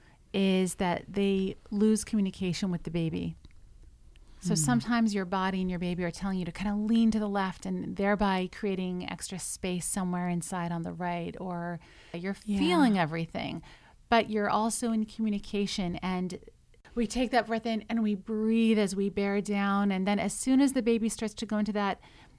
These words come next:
Speaker 1: withdrawal mode, that relax, that relinquish, easing back, like a wave.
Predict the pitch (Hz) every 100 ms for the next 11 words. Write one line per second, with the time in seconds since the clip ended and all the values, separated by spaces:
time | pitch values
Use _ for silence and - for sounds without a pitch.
0 | - 202 220 208 - 202 196 196 196 190
1 | 175 180 185 190 190 190 - 190 185 180
2 | 196 196 208 196 - - - 220 220 208
3 | 190 175 180 175 170 220 190 165 175 -
4 | _ - _ _ - - _ - 226 214
5 | 233 262 262 147 143